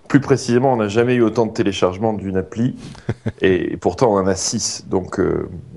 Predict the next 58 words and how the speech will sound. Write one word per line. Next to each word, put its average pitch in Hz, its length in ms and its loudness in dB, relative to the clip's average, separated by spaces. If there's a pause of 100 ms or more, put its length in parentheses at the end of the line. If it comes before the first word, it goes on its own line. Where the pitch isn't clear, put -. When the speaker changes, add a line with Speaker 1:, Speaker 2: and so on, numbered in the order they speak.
(280)
Speaker 1:
de, 98 140 2
de, 92 240 2
dans 107 140 4
les 107 100 4
premiers 113 320 2
jours, 123 280 0
c'est 98 140 -2
incroyable. 95 400 -2 (140)
Mais 101 120 4
bon, 87 120 4
Speaker 2:
Donc, - 80 2
Speaker 1:
ça, 92 100 0
Speaker 2:
ça 92 60 -2
Speaker 1:
c'est 92 80 2
la 87 60 4
magie 87 260 2
de - 0 -
Speaker 2:
fonctionne. 78 360 0
Speaker 1:
l'iPhone. - 20 -12 (400)
Speaker 2:
Ouais, 110 260 4
oui, 98 180 0
c'est 95 140 -10
sûr. 87 260 -6
Oui. 80 140 -6
Bah, 92 140 0
maintenant, 101 280 0
vous 107 160 0
êtes 101 120 0
sur, 87 280 -4
euh, 82 40 -6 (460)
sur 127 280 2
Android 123 320 4
et 131 380 0
sur 123 240 0
iPhone 147 340 0
et - 80 2
partout 160 420 2
et 123 40 6
sur 95 200 0
le 95 80 4
web. 131 300 4 (500)
Et, - 100 -4
euh, 113 80 8
Speaker 1:
BlackBerry, 95 180 6 (160)
Speaker 2:
bah, 151 60 6
on - 20 6
aura 143 120 4
Speaker 1:
P 135 80 4
C, 139 300 2
Mac, 131 460 0
euh, 95 560 4
iPhone, 110 680 2
BlackBerry, 98 560 2
Speaker 2:
C'est 104 100 0
partout. 85 120 0
Speaker 1:
euh, 87 80 0
pardon, 92 240 2
Android 95 300 4